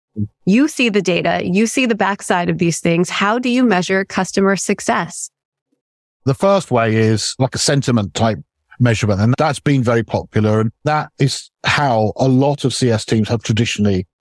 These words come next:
Speaker 2: measured themselves, or indeed even been targeted on, is, like, an increase, for example, in Net Promoter Score. What is now replacing that a little bit,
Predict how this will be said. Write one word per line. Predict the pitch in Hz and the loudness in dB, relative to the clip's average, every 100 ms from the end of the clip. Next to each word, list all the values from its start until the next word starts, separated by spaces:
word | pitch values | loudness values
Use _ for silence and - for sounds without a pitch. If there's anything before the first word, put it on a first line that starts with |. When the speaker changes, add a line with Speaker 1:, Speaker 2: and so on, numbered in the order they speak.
| _ - | _ -8
Speaker 2:
measured | - 113 107 104 90 | 0 0 0 -2 -2
themselves, | 104 98 101 98 95 | -2 0 0 0 0
or | 170 180 | 0 2
indeed | 165 113 117 110 _ - | 2 2 0 -2 _ -2
even | 151 131 | 0 2
been | 117 117 113 - _ _ _ _ - | 2 2 0 -4 _ _ _ _ -12
targeted | - 139 147 110 85 - _ _ | -2 0 0 -2 -4 -6 _ _
on, | 101 90 - _ _ - | -2 -2 -4 _ _ -2
is, | 131 113 104 - | 0 2 0 -4
like, | 104 107 | -4 0
an | 120 | 0
increase, | 113 - 107 - | 0 0 -2 -4
for | - 117 | -4 -2
example, | 104 107 98 101 | 0 -2 0 0
in | 117 101 | 0 0
Net | 101 95 | 0 -2
Promoter | - 98 90 - | -2 -2 -2 -6
Score. | - _ _ _ _ _ _ | -10 _ _ _ _ _ _
What | 160 147 180 | 0 2 4
is | 156 139 - - _ | 2 0 -2 -8 _
now | - 147 160 143 117 107 - _ _ _ - | 0 2 2 2 0 -2 -6 _ _ _ 0
replacing | 147 - 147 147 - 123 | 0 2 0 0 0 0
that | 107 98 | 2 2
a | |
little | 98 95 | 2 0
bit, | 90 87 82 | 0 0 -2